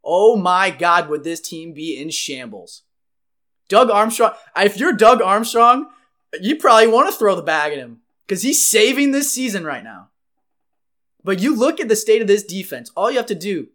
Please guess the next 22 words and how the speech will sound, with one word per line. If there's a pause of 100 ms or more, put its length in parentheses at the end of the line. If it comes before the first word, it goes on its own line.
(280)
is
look
at
the
names.
Niko
Mikkola (1080)
is
on
your
first
pairing. (1120)
Colton
Parayko
is
a
shell
of
himself
without
Jay
Bouwmeester.